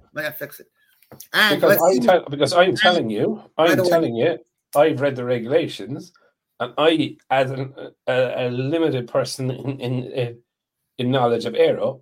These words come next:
Speaker 2: I can tell you that the major problem coming down for our sport
Speaker 1: Mm-hmm.
Speaker 2: is an aero race that is gonna be so fucking expensive, and I mean so fucking expensive,
Speaker 1: Yeah.
Speaker 2: that is actually scary.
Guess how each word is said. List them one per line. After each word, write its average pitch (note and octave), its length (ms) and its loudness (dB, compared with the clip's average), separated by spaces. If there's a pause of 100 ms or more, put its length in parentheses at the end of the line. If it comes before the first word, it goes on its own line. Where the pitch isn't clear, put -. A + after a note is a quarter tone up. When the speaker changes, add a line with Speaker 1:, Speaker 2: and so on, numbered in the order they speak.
(140)
Speaker 2:
I C#3+ 180 0
can A#2 180 -8
tell D3+ 240 -2
you G#2 140 -6
that G#2+ 160 -6
the - 100 -8
major C3 460 -2
problem A2+ 360 -8
coming A2 240 -6
down A#2+ 260 -2
for G#2 280 -12
our B2 200 -2
sport A#2+ 500 -10 (640)
Speaker 1:
Mm-hmm. G2+ 240 -20 (800)
Speaker 2:
is A#2+ 140 -2
an C3 80 -4
aero C3+ 260 0
race G2+ 320 -8
that A2 160 -6
is G#2+ 100 -10
gonna A#2 280 -4
be G#2+ 120 -8
so D3 380 -4
fucking B2 440 -8
expensive, G#2+ 800 -10 (280)
and B2 100 0
I C#3+ 200 2
mean A#2+ 380 -4 (440)
so D3+ 440 2
fucking G#2+ 360 -12
expensive, G2+ 680 -14 (1200)
Speaker 1:
Yeah. F#2 60 -20 (100)
Speaker 2:
that A2+ 160 0
is - 260 -8
actually - 480 -8
scary. - 520 -16